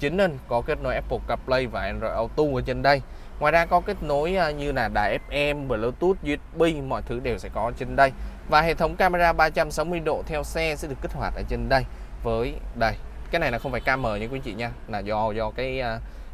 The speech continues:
cái điện thoại mình quay á, nó, nó khác so với lại cái ánh sáng ở phía ngoài nên nó sẽ hơi tối xíu. Đây em mình sẽ nét lại này. Nó cam thì cũng rất là sắc nét,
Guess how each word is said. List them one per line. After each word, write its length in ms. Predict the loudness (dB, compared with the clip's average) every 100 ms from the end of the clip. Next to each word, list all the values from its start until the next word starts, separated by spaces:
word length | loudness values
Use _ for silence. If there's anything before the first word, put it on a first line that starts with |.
| -6
cái 240 | -4 -2
điện 180 | -4 -2
thoại 220 | -4 -2
mình 200 | -6 -4
quay 280 | -2 -2 -4
á, 60 | -8 -6
nó, 180 | -6 -4
nó 300 | -4 -4 -4 -8 -10
khác 260 | -6 -6 -6
so 200 | -6 -4
với 140 | -4
lại 80 | -6
cái 120 | -6
ánh 120 | -6 -6
sáng 300 | -6 -6 -6
ở 100 | -6
phía 140 | -6
ngoài 300 | -4 -4 -4 -8 -12 -10 -8
nên 120 | -6
nó 60 |
sẽ 300 | -4 -4 -4
hơi 180 | -4 -4 -2
tối 240 | -4 -2
xíu. 240 | -4 -4 -4 -6
Đây 140 | -6 -4
em 140 | -6
mình 100 | -6
sẽ 120 | -6
nét 320 | -6 -6 -6 -6
lại 120 | -8
này. 120 | -10 -10 -14 -16 -14 -8
Nó 100 | -8
cam 280 | 0 0 0
thì 80 | -2
cũng 180 | -6 -4
rất 140 | -4
là 80 | -2
sắc 200 | -4 -4
nét, 180 | -2